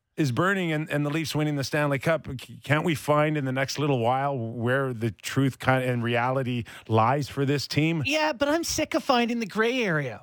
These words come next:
Speaker 2: Why do we always have to find the happy medium?
Speaker 1: No,
Speaker 2: No, it's
Speaker 1: this
Speaker 2: not as good as you think. It's not as bad as you think. That sucked.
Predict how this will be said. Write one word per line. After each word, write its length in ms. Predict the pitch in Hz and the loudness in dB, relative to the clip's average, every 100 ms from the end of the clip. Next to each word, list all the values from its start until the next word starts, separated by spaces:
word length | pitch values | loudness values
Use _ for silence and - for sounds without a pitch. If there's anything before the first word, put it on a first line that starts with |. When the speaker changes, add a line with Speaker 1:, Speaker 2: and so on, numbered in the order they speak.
| - | 2
Speaker 2:
Why 200 | 233 311 | 2 2
do 80 | 339 | 0
we 100 | 294 | -2
always 380 | 247 254 254 | 0 -2 -2
have 200 | 202 202 - | -2 -2 -2
to 80 | 196 | 0
find 560 | 226 196 190 190 196 | 4 4 4 0 0
the 60 | 165 | 0
happy 440 | 170 220 220 233 | 0 0 0 -2
medium? 500 | 226 214 214 208 202 196 | -2 -2 -2 0 0 0
Speaker 1:
No, 60 | 196 | 0
Speaker 2:
No, 60 | 208 | 0
it's 80 | 202 | 0
Speaker 1:
this 80 | |
Speaker 2:
not 200 | 233 262 262 | 2 2 0
as 80 | |
good 180 | 185 254 | 0 -2
as 100 | 247 | 0
you 60 | 240 | -2
think. 260 | 233 233 214 | 0 0 0
It's 100 | 180 | 0
not 160 | 240 | 2
as 80 | 254 | 2
bad 220 | 196 233 | 2 2
as 100 | 240 220 | 2 -4
you 40 | |
think. 260 | - 247 247 | 0 0 2
That 200 | 294 294 | 2 2
sucked. 640 | - - 359 311 - - | 0 2 2 2 -4 -16